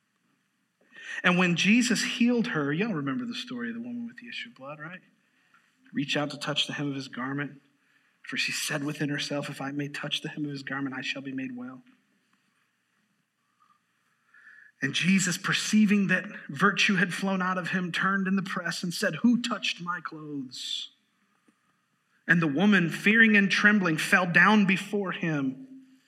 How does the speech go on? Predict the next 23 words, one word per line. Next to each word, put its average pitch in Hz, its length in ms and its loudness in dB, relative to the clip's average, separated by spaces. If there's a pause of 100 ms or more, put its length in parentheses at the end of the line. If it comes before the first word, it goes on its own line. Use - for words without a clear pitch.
(480)
and 143 160 0
confessed - 680 -2 (840)
to 139 200 -2
it. 120 140 -10 (1120)
What - 140 -8
does 143 100 -4
he 147 80 0
say? 117 320 -6 (120)
"Daughter, 151 640 2 (360)
arise, 107 640 -6
your 107 480 -6 (640)
faith - 800 -6 (340)
has - 220 -10
made 110 320 -4
you 110 120 -4
whole." - 340 -12 (2000)
You - 60 -12
see, - 160 -4
it 123 100 0
was 120 140 -6
what - 160 -4
she - 160 0
believed 160 640 0